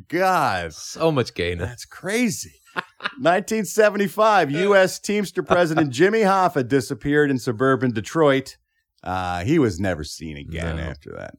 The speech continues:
Speaker 2: It's in the Meadowlands, right?
Speaker 1: That's
Speaker 2: Apparently.
Speaker 1: what they say.
Speaker 2: The
Speaker 1: He's in
Speaker 2: end
Speaker 1: one of
Speaker 2: zone.
Speaker 1: the end zones. I don't know if that's true or not. <laughs> On this date in nineteen seventy-seven, I Just Wanna Be Your Everything by Andy Gibb reached number one on the Billboard Hot one hundred. It's,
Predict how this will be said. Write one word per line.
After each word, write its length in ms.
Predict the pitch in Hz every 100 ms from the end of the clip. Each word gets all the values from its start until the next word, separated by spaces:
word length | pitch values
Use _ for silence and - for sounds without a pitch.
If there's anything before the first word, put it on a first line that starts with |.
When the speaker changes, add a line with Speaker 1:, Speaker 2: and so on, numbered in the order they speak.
| _
Speaker 2:
It's 80 | -
in 80 |
the 40 | 82
Meadowlands, 460 | 90 92 78 73 76
right? 80 | 85
Speaker 1:
That's 40 | 85
Speaker 2:
Apparently. 240 | 95 -
Speaker 1:
what 80 | 90
they 100 | 170
say. 400 | - 190 170 127
Speaker 2:
The 60 | 120
Speaker 1:
He's 60 |
in 40 | 120
Speaker 2:
end 80 | 127
Speaker 1:
one 100 | 131
of 80 | 107
Speaker 2:
zone. 80 | 135
Speaker 1:
the 60 |
end 160 | 131 127
zones. 480 | 95 95 92 85 -
I 160 | 92
don't 160 | 107 107
know 100 | 101
if 60 | 90
that's 300 | 82 80 -
true 260 | - 80
or 80 | 78
not. 220 | 85 95 - _ _
<laughs> 260 | _ _ 110
On 140 | 123
this 180 | 151 127
date 300 | 117 160 165
in 200 | 147 143
nineteen 540 | 143 151 156 - 151
seventy-seven, 1120 | 139 - 160 139 139 131 - 180 180 139 123 117 - _ _ _
I 220 | - 175
Just 200 | 226 240
Wanna 220 | 214 214 180
Be 220 | 175 196
Your 180 | 190 -
Everything 640 | 175 151 135 117 117 107
by 180 | 101 101
Andy 400 | - 123 131 135
Gibb 380 | 107 120 123 110 -
reached 360 | 113 127 113 - -
number 360 | 117 127 143
one 340 | 131 113 98 98
on 160 | 92 95
the 80 | 92
Billboard 560 | 82 104 90 98 98
Hot 340 | 87 - 104 -
one 280 | 104 104 101
hundred. 520 | 87 104 107 117 117 107 _ _ _
It's, 360 | - 156 - -